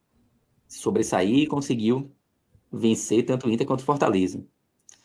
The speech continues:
Ou a gente terá daqui pra frente esse mesmo Bahia que entrou em campo contra o Cruzeiro e contra o Palmeiras? Eu acho que esse é, essa é a dúvida que,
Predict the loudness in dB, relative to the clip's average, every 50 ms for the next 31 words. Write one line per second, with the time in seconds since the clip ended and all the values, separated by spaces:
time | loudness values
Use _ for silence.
0 | _ _ _ _ _ _ _ _ _ _ _ _ _ _ _ _ _ _ _ _
1 | _ _ _ _ _ 8 10 12 12 10 10 8 4 2 2 4 4 4 4 2
2 | 0 0 -2 -2 -2 0 -4 -2 -2 -4 -4 0 0 0 0 0 0 0 0 0
3 | 0 -2 -4 -8 -10 -8 -8 -10 -10 -10 -10 -8 -10 -10 -10 -12 _ -20 _ _
4 | _ _ _ _ _ _ _ _ _ _ _ _ _ _ _ _ _ -20 _ -6
5 | -4 -4 -2 -2 -2 0 0 0 2 2 0 0 0 -2 -4 -6 -4 -2 0 0
6 | 0 -2 -6 -6 -8 -6 -4 -2 0 0 0 -2 -4 -6 -2 -2 -2 -2 -2 -8
7 | _ _ _ _ -20 -20 -20 -20 -16 -12 -2 0 0 0 0 0 -2 -2 0 0
8 | -2 -2 -2 -2 -2 -2 0 0 0 0 0 0 0 0 0 0 0 0 -2 -4
9 | -4 -4 -12 _ _ _ _ _ _ _ _ _ _ _ _ _ _ _ -8 -4
10 | -2 0 0 0 0 -2